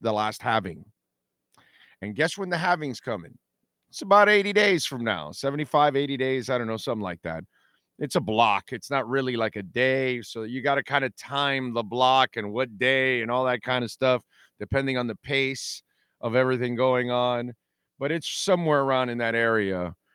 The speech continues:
where we'll have the halving. And then, uh, 'cause I, I've seen seventy-five, I've seen seventy-seven, I've seen eighty. It's right around there somewhere. But we're, we're, we're in la-, later April, in other words, is when we're gonna hit that halving. And, um,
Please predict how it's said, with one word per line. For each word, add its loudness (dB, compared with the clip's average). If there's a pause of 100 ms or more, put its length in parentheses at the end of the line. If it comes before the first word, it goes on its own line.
(220)
where -6
we'll -4
have 2
the -4
halving. 2
And -4
then, 0
uh, 0
'cause -8
I, -2
I've -4
seen -2
seventy-five, 0
I've -8
seen -14
seventy-seven, -12
I've -18
seen -18
eighty. -14
It's -16
right 0
around -2
there -10
somewhere. -8
But -4
we're, 2 (520)
we're, 2
we're 6
in 2
la-, 4
later 6
April, 2
in -2
other -2
words, -4
is -4
when 0
we're 0
gonna 0
hit -2
that 2
halving. 2 (560)
And, 0
um, 2